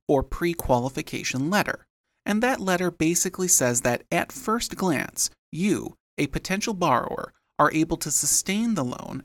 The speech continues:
and will make all the payments, and the bank is willing to back the transaction. A quick note to first-time homebuyers, you should be aware that not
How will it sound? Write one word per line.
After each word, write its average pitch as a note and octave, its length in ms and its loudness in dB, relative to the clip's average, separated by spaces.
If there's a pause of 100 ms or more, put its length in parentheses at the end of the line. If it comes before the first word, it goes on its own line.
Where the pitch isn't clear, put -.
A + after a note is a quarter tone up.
and D3+ 160 2
will C#3+ 100 2
make C3+ 380 0
all A#2+ 180 0
the A#2 80 -8
payments, A#2+ 520 -2
and C#3+ 180 -2
the C3+ 40 0
bank C#3+ 380 0
is D3+ 180 -2
willing A#2+ 360 0
to C3 160 -4
back - 520 -4 (240)
the B2+ 60 -4
transaction. A#2 800 -8 (560)
A D3+ 60 -2
quick G3+ 320 0
note C#3+ 300 0 (100)
to B2 260 -2
first-time B2+ 520 0
homebuyers, C3+ 680 0 (220)
you D#3+ 180 0
should G#3 220 -2
be A3 100 0
aware F#3+ 480 2
that A#2+ 240 -2
not B2 300 0